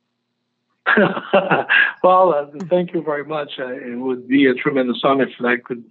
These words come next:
could happen. But, you know, uh, uh, I think, uh, as long as we work together, uh, I think that will happen. Be, be Tony Cabral or some, or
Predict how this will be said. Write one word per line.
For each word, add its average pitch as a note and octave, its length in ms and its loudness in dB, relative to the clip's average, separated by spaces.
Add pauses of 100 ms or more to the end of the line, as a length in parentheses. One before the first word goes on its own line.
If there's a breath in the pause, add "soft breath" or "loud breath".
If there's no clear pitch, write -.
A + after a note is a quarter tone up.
(140)
could C3+ 120 -2
happen. A2+ 420 0
But, D3 340 2 (600 loud breath)
you D#3 100 2
know, B2+ 220 6
uh, A#2 60 2 (160)
uh, B2+ 40 -2
I B2+ 500 2
think, C3+ 300 -2
uh, B2+ 200 2
as B2+ 260 -2
long E3+ 280 4
as C#3+ 160 -2
we C#3 300 -6
work D3 300 0
together, B2 560 0 (600 soft breath)
uh, A#2+ 340 2
I C#3+ 260 0
think C#3 160 -6 (320)
that C3+ 180 2
will B2+ 260 2
happen. G#2 680 0
Be, B2 260 6
be A#2 500 0
Tony B2+ 220 4
Cabral B2 480 4
or A#2+ 160 4
some, B2+ 200 0
or A#2 280 2